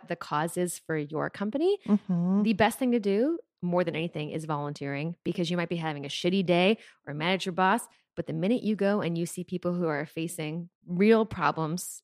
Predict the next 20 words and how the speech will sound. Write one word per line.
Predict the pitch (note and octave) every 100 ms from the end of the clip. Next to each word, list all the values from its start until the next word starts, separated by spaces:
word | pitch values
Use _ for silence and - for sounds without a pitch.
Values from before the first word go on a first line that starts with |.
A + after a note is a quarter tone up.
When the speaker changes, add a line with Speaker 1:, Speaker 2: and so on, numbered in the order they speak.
| -
Speaker 1:
you | F#3+ G3
realize | F#3 F3+ E3+ -
how | E3+
privileged | - D#3+ D#3+ D3+
you | E3
are | D#3+ D#3
and | D3
how | C#3
lucky | C#3 C#3+ G#3
you | A3+ B3+
are. | C4 C4
And | - D3+
it | F#3+ -
snaps | - F3 G3+ -
you | F3
back | E3+ D#3+
into, | F3 F3
like, | E3 E3+ F4+
"I'm | G4+
grateful." | F4+ - - -